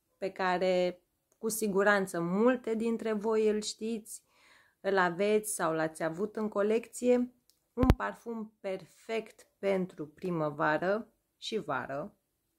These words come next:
merge foarte bine și vara. Și să nu mai lungim, Iara de la Latafa. Astăzi vom vorbi despre Iara de la Latafa.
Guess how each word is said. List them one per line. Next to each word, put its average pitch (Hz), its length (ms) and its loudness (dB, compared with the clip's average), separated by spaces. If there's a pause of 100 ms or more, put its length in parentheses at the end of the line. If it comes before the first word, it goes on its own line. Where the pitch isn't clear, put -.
merge 160 320 -4
foarte - 380 -14
bine 139 280 -12
și - 180 -16
vara. 190 540 -2 (1160)
Și 302 480 -4
să 254 240 -4
nu 254 180 2
mai 220 220 2
lungim, 214 680 0 (1600)
Iara 247 540 4
de 220 160 -2
la 214 220 2
Latafa. - 720 -6 (440)
Astăzi 240 440 -4
vom 202 200 -4
vorbi 185 300 -4
despre 175 460 -8
Iara 233 680 0 (140)
de 190 320 -2
la 185 460 -2
Latafa. - 760 -6